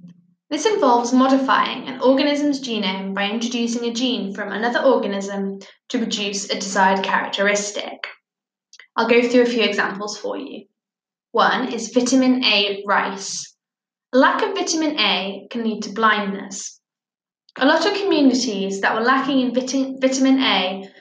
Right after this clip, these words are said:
were found to use rice as the core of their diet. Therefore, a gene that produced vitamin A was taken from bacteria and added to rice, producing a golden rice that was rich in vitamin A.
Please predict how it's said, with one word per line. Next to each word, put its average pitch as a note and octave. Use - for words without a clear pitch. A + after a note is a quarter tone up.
were B3+
found D4+
to D#4
use D4
rice A3
as -
the A3+
core G3+
of -
their -
diet. -
Therefore, G#3+
a G#3
gene G#3
that -
produced B3+
vitamin C4+
A G3+
was A#3
taken B3
from D4
bacteria A3
and F#3+
added F3+
to G3+
rice, -
producing G3
a F#3+
golden A3+
rice -
that G3
was G3
rich A#3+
in G#3
vitamin G3
A. F3